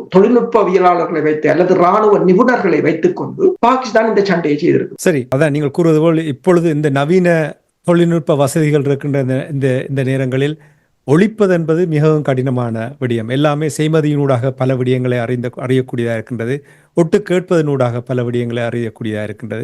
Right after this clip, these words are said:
Speaker 2: பதினைந்து, இருபது ஆ-, ஆண்டுகளுக்கு முன்னர் இருந்தது போல் இல்லை இப்பொழுது எல்லாமே. சரி, இந்த போர்ப்ப முடிவுக்கு வந்துவிட்டது.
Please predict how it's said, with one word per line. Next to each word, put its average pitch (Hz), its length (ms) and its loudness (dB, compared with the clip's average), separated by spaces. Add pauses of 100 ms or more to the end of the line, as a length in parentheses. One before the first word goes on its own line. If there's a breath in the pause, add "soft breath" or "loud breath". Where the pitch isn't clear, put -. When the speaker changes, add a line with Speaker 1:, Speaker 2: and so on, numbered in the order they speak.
(120)
Speaker 2:
பதினைந்து, 170 360 2
இருபது 156 300 2 (140)
ஆ-, 147 180 -2
ஆண்டுகளுக்கு 147 480 -4
முன்னர் 143 340 -4
இருந்தது 127 340 -6
போல் 131 180 -4
இல்லை 117 240 -6
இப்பொழுது 117 320 -6
எல்லாமே. 110 300 -8 (240 soft breath)
சரி, 147 220 -2 (120)
இந்த 170 140 -2 (140)
போர்ப்ப 196 340 0
முடிவுக்கு 170 380 -2
வந்துவிட்டது. 127 480 -4